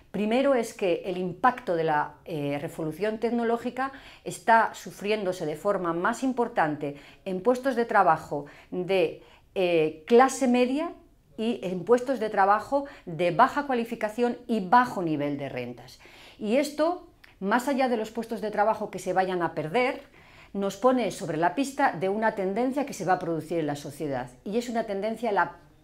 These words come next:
polaridad o la bipolaridad del mercado de trabajo. Tendremos personas que trabajan en los puestos top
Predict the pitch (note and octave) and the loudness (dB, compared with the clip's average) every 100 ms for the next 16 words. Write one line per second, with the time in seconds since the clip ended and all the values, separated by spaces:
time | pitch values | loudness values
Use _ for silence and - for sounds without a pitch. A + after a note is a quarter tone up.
0 | _ - C4+ C4 G3 D#3 D3+ D#3+ G3+ - | _ 6 8 10 6 4 4 2 2 -2
1 | F3 E3 D#3 G#3+ B3+ E3+ D#3+ C#3+ E3 F3 | 2 2 2 0 0 0 -2 -2 -2 0
2 | D3+ - - - - D#3 D3+ D3 D3+ C#3+ | -2 -4 -16 -18 -8 -4 -4 -2 -2 -2
3 | C3+ C#3 B2 A#2+ - - - F#3 F3+ F#3+ | -2 -4 -6 -8 -14 -16 -6 -2 2 2
4 | D#3+ - - - - F3+ D#3+ A#3 G3 E3+ | 0 -4 -12 -20 -6 -6 0 0 0 -2
5 | F3 D#3 E3 F#3 F3 D3 D3 F3 E3 - | 0 4 6 4 2 -2 -4 -6 -6 -4
6 | F3 - D#3 - - B3+ C4+ D#4 | -6 -6 -10 -10 4 6 8 4